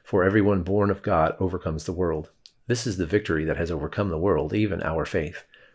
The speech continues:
Who is it that overcomes the world? Only the one who believes that Jesus is the Son of God. This is the one who came by water and blood, Jesus Christ. He did not come by water only, but by water and blood. And it is the Spirit who testifies, because the Spirit is the truth.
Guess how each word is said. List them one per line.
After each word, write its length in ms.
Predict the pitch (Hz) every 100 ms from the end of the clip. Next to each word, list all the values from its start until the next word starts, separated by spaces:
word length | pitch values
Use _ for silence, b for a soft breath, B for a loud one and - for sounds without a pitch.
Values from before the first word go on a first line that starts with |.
| b
Who 200 | 113 113
is 200 | 101 113
it 100 | 127
that 140 | 107
overcomes 420 | 101 101 110 104
the 60 | 104
world? 340 | 95 104 127 - _ _ _
Only 240 | 104 120 113
the 80 |
one 180 | 92 101
who 100 | 98
believes 460 | 92 95 110 87 80
that 160 | -
Jesus 340 | 85 95 90 -
is 240 | - 82
the 80 | -
Son 200 | - 90
of 100 | 82
God. 340 | - 80 78 - _ B B B B B B
This 160 | 127 -
is 120 | 156
the 80 | 117
one 180 | 104 98
who 120 | 95
came 300 | - 104 90
by 140 | 82
water 340 | 82 90 95 82
and 140 | 76
blood, 400 | 85 76 62 -
Jesus 360 | - 98 82 -
Christ. 420 | - 76 - - _ _ _ _
He 120 | 110
did 100 | 98
not 160 | 110
come 180 | - 131
by 100 | 95
water 340 | 85 85 85 82
only, 400 | 98 85 80 80 B B B
but 200 | 107 -
by 280 | 92 85 87
water 360 | 87 90 85
and 280 | 90 113 92
blood. 300 | - 50 - _ _ _
And 160 | - 90
it 80 | 95
is 240 | 98 -
the 100 | 107
Spirit 380 | - - 117 123
who 80 | 110
testifies, 680 | - 98 - 78 76 62
because 320 | - - 98 -
the 60 |
Spirit 340 | - - 90 80
is 140 | 80
the 80 | -
truth. 340 | - 87 -